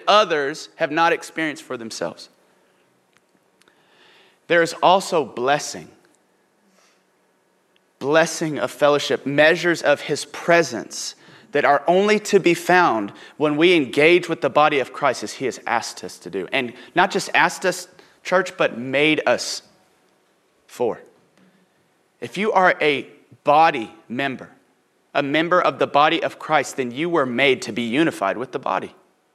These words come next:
You were made to be unified with the body, and the success of the body is tied to the unity of its members. Amen?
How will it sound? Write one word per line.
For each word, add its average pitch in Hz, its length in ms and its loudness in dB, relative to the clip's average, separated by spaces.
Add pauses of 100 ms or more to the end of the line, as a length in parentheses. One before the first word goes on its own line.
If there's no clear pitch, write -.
(600)
You 139 100 -10
were 147 100 -6
made 151 300 0
to 165 40 -4
be 147 120 -4
unified 170 480 0
with 160 100 -4
the 156 80 -4
body, 151 300 2
and 160 100 -2
the 156 60 0
success 214 640 2
of 180 180 -2
the 175 80 0
body 160 600 2 (420)
is 165 200 -4
tied 190 420 2
to 196 120 -2
the 185 120 -4
unity 156 600 -2
of 160 100 -2
its 175 160 -8
members. 208 460 -6
Amen? 175 380 2